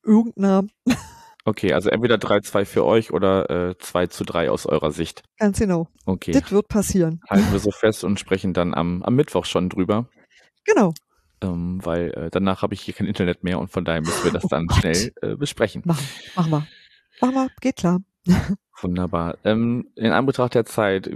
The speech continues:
Speaker 2: wir wollten eigentlich noch so ein bisschen grundsätzlich über,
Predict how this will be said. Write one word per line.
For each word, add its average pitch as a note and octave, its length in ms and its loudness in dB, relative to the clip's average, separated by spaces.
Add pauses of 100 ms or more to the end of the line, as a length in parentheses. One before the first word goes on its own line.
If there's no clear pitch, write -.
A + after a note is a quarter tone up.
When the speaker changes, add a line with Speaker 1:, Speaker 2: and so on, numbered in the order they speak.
(100)
Speaker 2:
wir G2+ 140 -2
wollten A#2 320 0
eigentlich A2+ 580 0
noch A2 100 0
so A2 120 -2
ein G2+ 40 0
bisschen G#2+ 380 -2
grundsätzlich - 560 -2
über, A#2+ 340 4